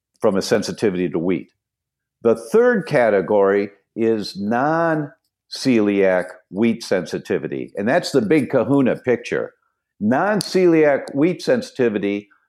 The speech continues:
can manifest as brain dysfunction,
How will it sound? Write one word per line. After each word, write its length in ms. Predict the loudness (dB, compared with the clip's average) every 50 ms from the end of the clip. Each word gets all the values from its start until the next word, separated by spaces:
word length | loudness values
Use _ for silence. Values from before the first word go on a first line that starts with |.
| _ -14 -14 -10 -4
can 240 | -2 0 0 2
manifest 800 | 0 0 0 0 0 -2 0 2 2 2 4 2 0 -2 -6 -8 -2
as 580 | 0 2 2 4 2 2 2 0 -2 -6 -14 _ _ _ _ _ -12
brain 340 | -4 0 0 0 0 0
dysfunction, 760 | 0 0 -2 -2 -2 -2 -2 -2 -2 -2 -2 -2 -2 -2 -6